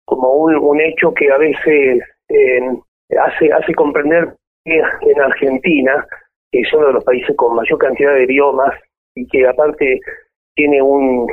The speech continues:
eh, una, un apor-, la naturaleza realiza un aporte muy importante al P B I a través del turismo internacional que viene a ver los parques nacionales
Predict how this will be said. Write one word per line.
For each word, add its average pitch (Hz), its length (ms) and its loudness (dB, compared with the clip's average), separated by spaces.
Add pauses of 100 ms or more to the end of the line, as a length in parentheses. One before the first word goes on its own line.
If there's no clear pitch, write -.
(180)
eh, 131 260 2
una, 139 260 2
un 156 200 0
apor-, 160 420 0 (100)
la 147 160 0
naturaleza 143 840 0
realiza 135 320 -2
un 139 60 2
aporte 147 380 -2
muy 156 200 2
importante 147 720 -2 (280)
al 127 120 -2
P 139 160 0
B 139 180 2
I 139 280 0 (280)
a 127 100 0
través 127 340 0
del 117 180 0
turismo 135 420 0
internacional 127 720 -2
que 117 100 -4
viene 131 180 -2
a 123 60 2
ver 127 220 2
los 117 140 -6
parques 127 260 -2
nacionales 143 720 0